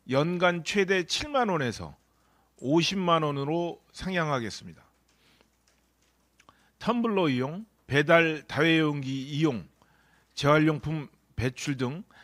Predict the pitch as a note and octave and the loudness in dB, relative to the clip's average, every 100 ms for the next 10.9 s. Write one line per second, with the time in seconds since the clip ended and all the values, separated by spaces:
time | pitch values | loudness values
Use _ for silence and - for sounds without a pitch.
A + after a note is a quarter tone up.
0 | - - G3 G#3 G#3+ G#3 - G#3 F#3+ - | -20 -8 -4 2 2 2 2 2 2 -2
1 | A#3+ G#3+ G#3+ F3 E3 E3 D#3+ D3 C#3+ D3 | -4 -2 -4 -2 0 2 2 0 -2 0
2 | C3 A2 C#3 G3 _ _ _ _ - D#3 | 0 -2 -8 -10 _ _ _ _ -6 -4
3 | D#3 F#3+ F#3+ E3+ C#3+ C#3+ F3 E3 G3+ F3+ | 4 4 4 -4 2 4 4 4 2 4
4 | F#3 G3+ E3 C3+ F2+ - _ _ _ _ | 2 -2 0 -2 -4 -10 _ _ _ _
5 | - C3+ D#3+ F3 E3+ E3+ C#3 B2+ F#2+ D2+ | -4 2 2 2 2 2 2 -2 -4 -10
6 | - _ _ C#3+ E3 E3 G3 E3+ - G#3 | -20 _ _ -4 -2 0 -2 -4 -6 -6
7 | G3 G3+ F#3+ D#3 C#3+ D3 C#3+ B2+ C3+ F3+ | -4 -2 -2 -2 -4 -2 -4 -4 -6 -8
8 | A3+ - _ _ - - A#3 F#3+ - A3 | -14 -20 _ _ -6 -4 -4 -4 -4 -4
9 | G#3 - D3+ G#3 G3+ D3 - F#3+ F#3+ F#3+ | -4 -8 -4 0 0 0 2 4 4 0
10 | - D#3 D3+ D3+ B2 - G2+ D#2+ - | -8 -4 -2 0 -2 -6 -12 -14 -20